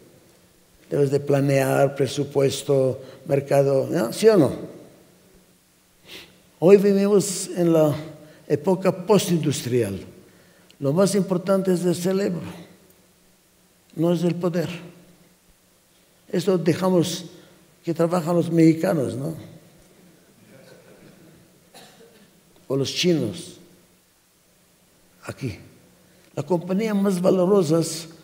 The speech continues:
no tiene ningunos recursos. Uber no tiene ni un coche.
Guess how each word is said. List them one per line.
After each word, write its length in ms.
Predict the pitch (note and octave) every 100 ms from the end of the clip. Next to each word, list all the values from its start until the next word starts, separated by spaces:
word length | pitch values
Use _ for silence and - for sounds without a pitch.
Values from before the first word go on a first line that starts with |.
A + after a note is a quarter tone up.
| - _
no 140 | - D3
tiene 340 | D3+ F#3+ F#3+
ningunos 520 | F3+ F3+ F#3 G3 F#3+ F#3
recursos. 720 | F3+ F#3 F3 - G#2+ - - - _ _ _ _ _ _ _ _ _ _ _
Uber 340 | - G#3 C3+ G#2+ - - - - _ _ _ _ _ -
no 120 | D3
tiene 360 | D3 A3 A3 G#3
ni 160 | G3+
un 360 | A3+ C#4 C#4 A#3
coche. 520 | - B3 F3 -